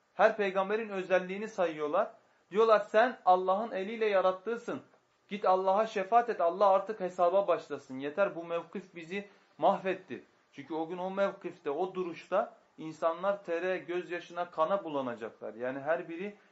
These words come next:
çok ağır bir... Düşünün ya, elektrik, su, e, sırasına giriyoruz da şimdi kalktı, önceki gibi değil de elhamdülillah. Yani önceden bir kuyruğa giriyordun, bir fatura ödemek işkence, bir günün bitti.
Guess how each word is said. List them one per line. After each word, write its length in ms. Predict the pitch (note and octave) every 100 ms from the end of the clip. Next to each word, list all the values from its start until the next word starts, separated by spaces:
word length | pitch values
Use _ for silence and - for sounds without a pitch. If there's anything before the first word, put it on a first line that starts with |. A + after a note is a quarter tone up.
| _
çok 260 | - F#3+ -
ağır 280 | D#3 F#3 F#3
bir... 140 | F#3 F3+ - _ C#3+
Düşünün 420 | D#3+ A#3 G#3+ F#3+
ya, 200 | G3+ G3 -
elektrik, 600 | F3 F#3+ G3+ - G#3 G#3+ _ _ _
su, 280 | - G#3 - -
e, 500 | D#3 C#3 D#3+ D3+ D3
sırasına 520 | - E3+ F#3 F#3 G3+
giriyoruz 580 | G3+ F#3 G#3 A3+ G#3+ D#3+
da 140 | C#3+
şimdi 340 | B2+ E3+ F3+ F#3
kalktı, 460 | D#3+ D#3+ - F3
önceki 420 | C#3 C#3 D3 D3+ D#3
gibi 240 | D#3+ D#3+
değil 220 | G#3 A3
de 80 | C3+
elhamdülillah. 760 | B2+ C3 C3 C3 B2+ B2+ E3+ G3 _ _ _ -
Yani 200 | D#3 F#3
önceden 560 | F3 F#3 F3+ G3 A3+
bir 100 | G#3+
kuyruğa 340 | - G#3 G3 A3+
giriyordun, 640 | G3 G3+ A3+ A#3 G3+ A#3 - F3
bir 80 |
fatura 360 | F#3+ G#3 G3+ A3+
ödemek 440 | A3 G#3+ A3+ A#3
işkence, 540 | G#3 - - C4 G#3 F3
bir 60 |
günün 360 | G3 A3 A#3 A3
bitti. 400 | A#3+ - F#3 -